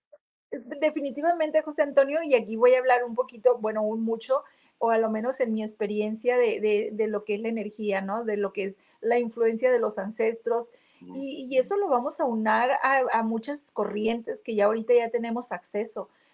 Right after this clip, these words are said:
Speaker 1: eh,
Speaker 2: Ujú.
Speaker 1: José Antonio, porque antes no teníamos acceso a esas corrientes.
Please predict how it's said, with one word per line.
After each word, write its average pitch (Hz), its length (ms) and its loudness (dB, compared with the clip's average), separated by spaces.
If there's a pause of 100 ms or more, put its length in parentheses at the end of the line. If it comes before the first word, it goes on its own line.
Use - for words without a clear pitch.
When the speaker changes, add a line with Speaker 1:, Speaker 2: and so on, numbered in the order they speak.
(160)
Speaker 1:
eh, 208 260 0
Speaker 2:
Ujú. 196 80 -4
Speaker 1:
José 202 200 -2
Antonio, 214 300 -2
porque 233 240 -2
antes 220 240 0
no 254 200 -4
teníamos 262 500 -2
acceso 214 460 0
a 233 80 4
esas 233 200 -6
corrientes. 202 680 -6